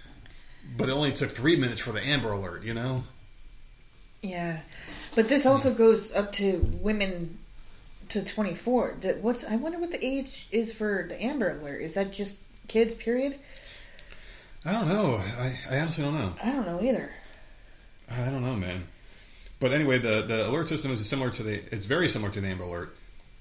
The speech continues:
Speaker 1: The California Highway Patrol may use highway signs and encourage news outlets to disseminate information from the Em-, Ebony Alert.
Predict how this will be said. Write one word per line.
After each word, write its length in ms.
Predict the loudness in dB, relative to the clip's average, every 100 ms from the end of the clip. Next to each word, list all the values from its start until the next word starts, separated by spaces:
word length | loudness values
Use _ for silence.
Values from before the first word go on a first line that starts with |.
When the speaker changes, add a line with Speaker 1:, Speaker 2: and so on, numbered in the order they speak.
| -16
Speaker 1:
The 60 | -4
California 440 | 0 0 0 0
Highway 200 | 0 0
Patrol 280 | 0 0 0
may 100 | 0
use 220 | 0 0 0
highway 320 | 0 2 0
signs 320 | 0 -2 0
and 80 | -2
encourage 340 | -2 -2 -2
news 200 | -2 0
outlets 320 | 0 0 -2 -4
to 100 | -4
disseminate 480 | -2 0 2 0 0
information 520 | -4 0 0 0 -2
from 160 | -2
the 100 | -2
Em-, 160 | 0 -2
Ebony 240 | -4 -2 -2
Alert. 300 | -4 -8